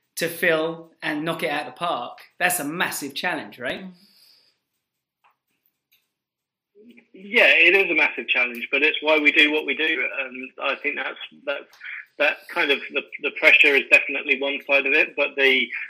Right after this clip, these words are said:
Speaker 3: um, working to a deadline, working to a huge sense of achievement, there's, there's nothing better for, for us as a team when we stand on the front door and you see thousands of people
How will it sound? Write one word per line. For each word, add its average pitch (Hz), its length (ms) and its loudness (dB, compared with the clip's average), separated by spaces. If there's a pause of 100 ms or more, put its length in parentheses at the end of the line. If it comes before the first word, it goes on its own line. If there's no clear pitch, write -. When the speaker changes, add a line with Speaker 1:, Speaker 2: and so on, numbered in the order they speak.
(120)
Speaker 3:
um, 131 180 0 (120)
working 143 440 2
to 139 60 0
a 135 60 0
deadline, 135 500 0
working 131 460 -2
to 131 120 -4
a 123 40 -10 (380)
huge 131 160 0 (100)
sense 127 160 -4 (100)
of 123 60 -8
achievement, 131 540 -4
there's, 127 200 -8 (100)
there's 127 200 -8
nothing 127 320 -6
better 127 380 0 (100)
for, 120 200 -14 (460)
for 127 160 -4
us 139 180 4
as 127 120 -2
a 131 60 -2
team 135 480 4
when 127 160 2
we 123 180 4
stand 127 240 0
on 120 100 -6
the 120 140 -10
front 123 240 -6
door 135 240 -2
and 120 140 -2
you 120 80 -2
see 120 340 0 (100)
thousands 123 440 0
of 117 80 -10
people 120 320 -6